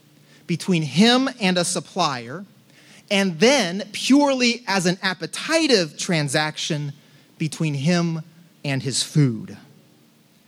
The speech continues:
The, the, the disembodying urges in our culture keep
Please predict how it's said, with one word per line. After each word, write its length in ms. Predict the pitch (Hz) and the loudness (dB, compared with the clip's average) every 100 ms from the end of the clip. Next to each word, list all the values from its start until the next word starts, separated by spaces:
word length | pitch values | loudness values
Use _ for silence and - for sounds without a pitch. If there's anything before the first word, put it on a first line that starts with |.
| _ - - | _ -20 -4
The, 120 | 214 | 0
the, 140 | 170 214 | 2 2
the 100 | 202 | 2
disembodying 1120 | 160 254 277 294 240 175 220 240 226 214 208 | 0 0 2 2 2 2 2 0 0 0 2
urges 440 | 214 240 202 220 | 2 2 2 0
in 120 | 214 | 2
our 140 | 202 180 | 0 0
culture 500 | - 220 208 175 151 | -2 -4 -2 -4 -4
keep 480 | - - 294 311 | -8 -2 2 2